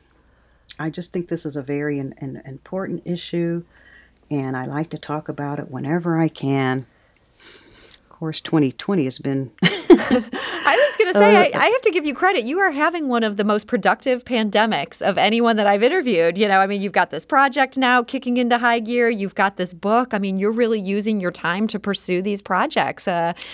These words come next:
Speaker 2: has it in some ways been a blessing for you to, to be stuck at home?
Speaker 1: Absolutely, Sarah. Absolutely. Years ago, there was this author who came to Saint Louis to speak at the Saint Louis Publishers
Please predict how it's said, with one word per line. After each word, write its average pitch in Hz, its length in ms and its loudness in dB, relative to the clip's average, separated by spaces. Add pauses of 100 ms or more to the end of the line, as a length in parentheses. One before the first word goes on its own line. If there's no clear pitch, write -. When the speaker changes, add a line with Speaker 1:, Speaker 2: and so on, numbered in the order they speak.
(140)
Speaker 2:
has 240 160 0
it 240 100 -2
in 247 140 2
some 226 160 2
ways 233 180 0
been 208 140 0
a 214 60 -2
blessing 185 360 -2
for - 120 -6
you 147 260 -4
to, 160 200 0
to - 140 -8
be 175 220 -4
stuck - 240 2
at 220 260 8
home? 233 100 4
Speaker 1:
Absolutely, 170 920 2
Sarah. 131 560 -8
Absolutely. 156 960 0 (260)
Years 214 340 4
ago, 165 440 4 (360)
there 175 160 0
was 175 140 -2
this 180 220 -4
author 165 420 -2
who 165 140 -2
came 160 280 2
to 156 60 -2
Saint 160 380 -2 (200)
Louis 151 320 0
to 147 80 -14
speak 151 420 -2
at 139 280 -4
the 127 500 -8
Saint 175 240 -2
Louis 160 180 -2
Publishers 143 300 -6